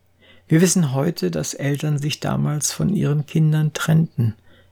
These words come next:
Sie gaben dieses höchste Elternopfer nur deshalb, weil sie keine gemeinsame Zukunft in Deutschland mehr sahen.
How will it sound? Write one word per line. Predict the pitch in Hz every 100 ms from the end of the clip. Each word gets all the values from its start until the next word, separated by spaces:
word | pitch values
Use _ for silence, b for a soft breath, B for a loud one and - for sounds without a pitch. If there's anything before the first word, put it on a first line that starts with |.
| b - _ _ _ -
Sie | - 147
gaben | 160 170 175 175
dieses | 147 180 175 156 - 143
höchste | 180 185 - - 180
Elternopfer | 139 147 160 156 202 147 - 147
nur | 143 151 131
deshalb, | 123 151 156 - 147 151 170 - - b b b b -
weil | 143
sie | 131 135
keine | - 156 156
gemeinsame | 151 147 143 143 135 147 143
Zukunft | - 151 - 165 160 - -
in | 151
Deutschland | 135 135 - 147 123 131
mehr | 147
sahen. | 135 143 131 113